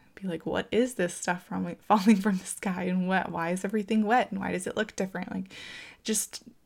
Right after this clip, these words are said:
so many experiences like that last year of seeing the world through a baby's eyes and, like, everything's new and fresh for the first time.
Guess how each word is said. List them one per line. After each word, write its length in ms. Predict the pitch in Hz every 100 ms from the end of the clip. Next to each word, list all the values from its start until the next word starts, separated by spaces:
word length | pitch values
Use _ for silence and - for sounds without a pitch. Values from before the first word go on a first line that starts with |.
| _
so 220 | - - 247
many 180 | 247
experiences 600 | 220 - - 180 180 175 180
like 200 | 175 -
that 180 | -
last 380 | - 165 165 -
year 280 | 170 170 165
of 380 | - - 180 190 190
seeing 420 | - 190 175 175
the 80 | 175
world 360 | - - 190
through 500 | - - - 196 190 - - - - - _
a 220 | 185 170 175
baby's 460 | 190 175 170 165 -
eyes 380 | 160 170 170
and, 180 | 170 175
like, 300 | 175 - -
everything's 520 | - 175 170 170 175 -
new 180 | 165
and 120 | 175 180
fresh 300 | - - -
for 140 | -
the 80 | 196
first 280 | - - -
time. 300 | - 208